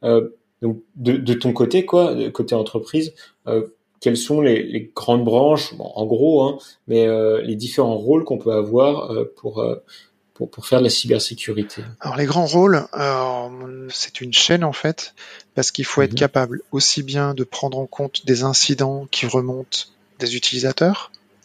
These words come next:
Speaker 2: Donc, souvent, c'est un système de tickets, euh, t'as un souci, tu crées un ticket, il y a quelqu'un qui va analyser tes tickets, il va t'aider.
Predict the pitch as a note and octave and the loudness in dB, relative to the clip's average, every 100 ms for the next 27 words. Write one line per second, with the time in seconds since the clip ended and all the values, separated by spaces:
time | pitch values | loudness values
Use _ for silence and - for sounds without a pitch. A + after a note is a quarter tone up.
0 | - - _ A#2 - B2+ C3 - B2 - | -20 -20 _ -10 -6 -2 -2 -2 -2 -2
1 | - C3 B2+ A#2+ A#2+ A#2 A2+ - - C#3 | 0 0 -2 -4 -4 -4 -4 -4 2 4
2 | D3 D3+ C3+ A#2 A#2 - - - _ - | 4 2 0 -4 -8 -14 -18 -18 _ -6
3 | A#2+ - - - C3 - - B2 A#2 - | -4 -4 -2 -2 -4 -8 -6 -6 -8 -8
4 | - A#2+ C3 B2+ A2 - - A#2+ - A#2+ | -2 0 2 0 -4 -8 -8 -8 -10 -6
5 | A#2 A#2 A#2 B2 _ - A#2+ A#2 A#2 A#2+ | -4 -4 -8 -14 _ -12 -6 -4 -4 -6
6 | A#2 - - C3 C3 G#2+ B2 C#3+ | -6 -6 2 2 2 -4 -4 -2